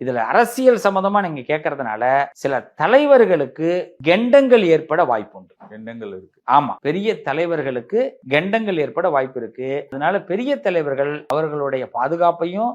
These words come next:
Speaker 1: ஆ, வெளிப்படுத்திக்கணும். அவங்களுடைய, ஆ, உடல் நலங்களையும் பார்த்துக்கணும்.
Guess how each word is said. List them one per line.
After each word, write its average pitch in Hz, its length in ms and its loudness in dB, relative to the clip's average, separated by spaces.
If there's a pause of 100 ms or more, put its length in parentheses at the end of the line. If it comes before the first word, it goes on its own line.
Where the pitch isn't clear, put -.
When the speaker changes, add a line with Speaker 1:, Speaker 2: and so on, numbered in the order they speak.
(100)
Speaker 1:
ஆ, 135 60 2 (300)
வெளிப்படுத்திக்கணும். 143 880 -6 (300)
அவங்களுடைய, 139 680 0 (380)
ஆ, 139 40 0 (440)
உடல் 165 320 2
நலங்களையும் 208 600 0
பார்த்துக்கணும். 143 600 -2